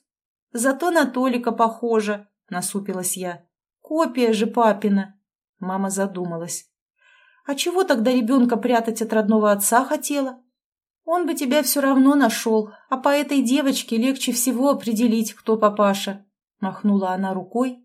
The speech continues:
и погладила Сашу по маленькой щеке. «Я ж не знала, что она такая получится», принялась оправдываться. Мама все так же задумчиво покивала головой. «А мне новую операцию назначили»,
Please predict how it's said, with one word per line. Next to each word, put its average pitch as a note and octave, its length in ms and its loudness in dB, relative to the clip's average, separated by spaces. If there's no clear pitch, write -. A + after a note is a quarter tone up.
и - 80 -12
погладила G3 600 0
Сашу G3+ 420 -2
по F#3+ 140 -8
маленькой F3+ 480 -6
щеке. - 560 -12
«Я A#3 240 0
ж C4 120 -4
не B3+ 120 4
знала, B3 520 4
что - 260 -4
она A3+ 180 2
такая A3 420 2
получится», A3 920 -2
принялась F#3+ 500 -4
оправдываться. F3 880 -6
Мама B3+ 360 4
все G#3+ 200 -4
так G#3+ 240 0
же G3+ 120 -2
задумчиво G#3+ 640 0
покивала F3+ 520 -4
головой. E3 600 -8
«А C4 80 4
мне F4+ 240 2
новую D#4 380 4
операцию A3+ 640 0
назначили», G#3 880 0